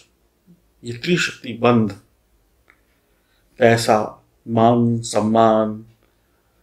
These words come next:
दुखों से मुक्ति, health, सब कुछ देगा। जिसका विवाह नहीं हुआ, उसमें सहायता करेगा। जिसको संतान चाहिए, उसकी सहायता होगी।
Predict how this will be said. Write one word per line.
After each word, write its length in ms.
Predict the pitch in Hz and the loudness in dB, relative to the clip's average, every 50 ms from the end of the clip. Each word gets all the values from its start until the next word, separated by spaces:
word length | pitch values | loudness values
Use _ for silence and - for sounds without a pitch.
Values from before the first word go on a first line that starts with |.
| _ _ _ - | _ _ _ -20
दुखों 440 | 117 120 - 117 117 117 117 143 135 | -20 -14 -4 -4 -4 -2 0 -2 -2
से 160 | - - 117 | 0 -2 -6
मुक्ति, 640 | 107 113 113 - _ - 117 113 113 113 113 117 - - | -6 -8 -12 -16 _ -16 -14 -14 -14 -14 -18 -16 -6 0
health, 500 | 127 131 131 123 117 113 113 - - - _ _ _ _ _ _ _ _ _ _ _ _ _ _ _ _ _ - | 2 4 4 4 2 -2 -6 -14 -20 -20 _ _ _ _ _ _ _ _ _ _ _ _ _ _ _ _ _ -12
सब 220 | - - 143 - | -4 -4 -4 -4
कुछ 160 | - - 113 - | -2 -4 -4 -2
देगा। 300 | 127 - 98 - - 104 | -2 -6 -6 -8 -12 -12
जिसका 280 | 117 - - - 120 | -8 -8 -4 0 0
विवाह 320 | 104 107 107 107 117 120 120 | 0 0 2 2 2 2 2
नहीं 180 | 120 120 123 123 | 2 -2 -6 -8
हुआ, 240 | 120 120 127 127 123 - _ _ | -10 -10 -12 -12 -12 -14 _ _
उसमें 300 | 117 110 - - - 113 110 | -16 -16 -16 -14 -14 -12 -12
सहायता 380 | - 104 101 101 104 - 110 | -10 -10 -8 -10 -6 -6 -6
करेगा। 320 | 107 - 110 107 107 110 107 | -6 -6 -8 -10 -8 -8 -10
जिसको 280 | 107 107 - - 117 | -10 -10 -12 -12 -12
संतान 560 | 110 - 107 101 101 95 98 104 107 117 123 120 | -12 -12 -10 -10 -10 -6 0 0 2 2 0 -4
चाहिए, 340 | 117 113 117 120 120 104 | -8 -12 -12 -12 -14 -14
उसकी 220 | 101 - - 123 117 | -14 -16 -16 -12 -10
सहायता 380 | 117 117 107 104 107 - 107 | -8 -6 -4 -4 -4 -4 -6
होगी। 380 | 101 104 101 98 98 - - | -6 -6 -8 -12 -12 -16 -20